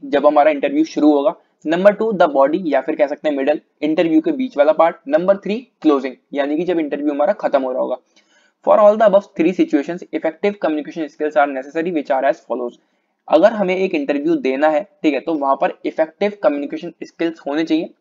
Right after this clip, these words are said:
आप interview किसी का ले रहे हो, तब भी आपके अंदर communication skills होने चाहिए अच्छे, और आप interview दे रहे हो, तब भी, ठीक है। तो दोनों ही parties के पास अच्छे communication skills होने जरूरी है।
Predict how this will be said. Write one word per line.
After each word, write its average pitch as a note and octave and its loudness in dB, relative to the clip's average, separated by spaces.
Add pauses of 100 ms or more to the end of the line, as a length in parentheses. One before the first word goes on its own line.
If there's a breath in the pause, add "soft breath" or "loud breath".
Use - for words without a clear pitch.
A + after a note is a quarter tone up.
(180)
आप D3 2
interview D3+ -2
किसी D3+ -4
का D3+ -6
ले C#3+ -2
रहे C#3+ 0
हो, C#3+ -2
तब C3+ -6
भी F#3 -2
आपके F3+ -2
अंदर F3 -4
communication D#3+ -6
skills D#3+ -4
होने D3+ -6
चाहिए D#3+ 0
अच्छे, D#3 -4
और D3+ 2
आप D3 2
interview D3+ 0
दे C#3 -2
रहे D3+ 0
हो, F#3+ -2
तब C#3 -4
भी, - -8 (340)
ठीक E3 -2
है। C#3 0 (220)
तो G3 2
दोनों D3+ -2
ही G3 -4
parties D#3 -2
के - -10
पास D#3 0
अच्छे D#3 -8
communication D3+ -6
skills D#3+ -4
होने E3 -6
जरूरी C#3 -2
है। B2+ -10